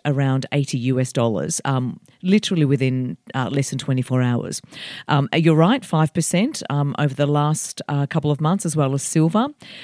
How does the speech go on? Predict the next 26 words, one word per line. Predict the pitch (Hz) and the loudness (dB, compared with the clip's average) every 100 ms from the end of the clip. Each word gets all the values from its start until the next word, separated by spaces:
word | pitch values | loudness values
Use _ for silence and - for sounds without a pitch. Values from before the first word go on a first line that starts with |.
| - | -10
Silver | - - 208 214 214 | 0 6 6 6 2
is | 202 185 | -2 -2
the | 185 | -6
slow | - 185 160 | -4 2 2
creeper. | 160 - 165 - 208 277 | 2 2 2 2 -2 -2
Silver | 254 202 175 170 | -2 0 2 0
is | - 143 | -4 -8
very | 127 139 139 139 | -2 2 4 2
inexpensive | - 139 - - 131 139 - 220 247 214 - | 0 -4 -6 -6 -2 -2 -2 -4 -4 -6 -4
as | 135 123 | -4 -4
compared | - 139 127 120 - | -4 -4 -2 -2 -2
to | 120 | -2
gold. | 127 147 226 311 - - - - - - | 2 4 2 -2 -6 -14 -18 -18 -6 2
Um, | 151 147 147 147 | 4 4 0 0
but | 151 135 | 2 2
the, | 170 151 - | 2 0 0
the | 147 151 143 - | 4 4 4 0
wonderful | 156 151 160 185 185 165 | 0 4 4 4 2 -2
thing | - 151 143 139 | 0 2 2 0
as | - 139 123 - | 0 -2 -2 -6
part | 151 147 139 | -4 0 2
of | |
our | 139 139 | 2 2
education | 135 147 147 160 170 151 | 2 0 2 2 2 0
is | 139 139 | -2 0
that | 131 | -2